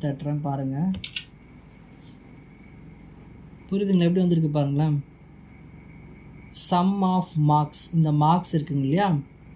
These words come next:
Group பைனா சிட்டியை தான் நான் group by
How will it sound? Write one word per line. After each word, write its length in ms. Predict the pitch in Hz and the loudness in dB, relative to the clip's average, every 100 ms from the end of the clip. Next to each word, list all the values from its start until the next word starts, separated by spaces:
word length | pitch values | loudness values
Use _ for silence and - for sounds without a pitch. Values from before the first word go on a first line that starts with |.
| - - - - - 160 | -20 -20 -20 -20 0 4
Group 260 | 240 202 180 | 4 4 4
பைனா 320 | 165 151 170 240 - - - | 4 4 2 0 -8 -8 -4
சிட்டியை 320 | 190 233 196 196 | 0 2 2 2
தான் 100 | 190 | 2
நான் 140 | 156 - - 147 | 0 -2 -6 2
group 200 | 185 180 | 4 4
by 80 | 165 | 2